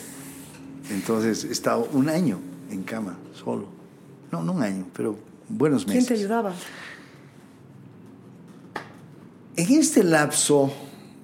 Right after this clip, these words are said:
Speaker 1: entre septiembre y cosa que, lo que murió mi mami, cuando, y, se mezclaron dos cosas bien, bien raras. Me llamó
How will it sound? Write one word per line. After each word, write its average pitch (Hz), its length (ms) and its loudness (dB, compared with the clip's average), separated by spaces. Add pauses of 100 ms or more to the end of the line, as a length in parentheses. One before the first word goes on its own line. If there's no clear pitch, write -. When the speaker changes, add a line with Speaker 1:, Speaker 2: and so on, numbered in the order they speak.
(260)
Speaker 1:
entre 113 480 -2
septiembre 117 800 -2
y 98 60 -4
cosa 104 320 -4
que, 98 140 -12 (200)
lo 104 120 -8
que - 100 -8
murió 110 280 0
mi 107 120 -2
mami, 92 340 -8 (3250)
cuando, 143 260 -2
y, 160 80 -6 (1600)
se - 160 -2
mezclaron 196 440 0
dos 135 200 0
cosas 110 380 -6
bien, 110 320 -6
bien 123 240 -4
raras. 92 340 -12 (1080)
Me 151 140 4
llamó 202 480 2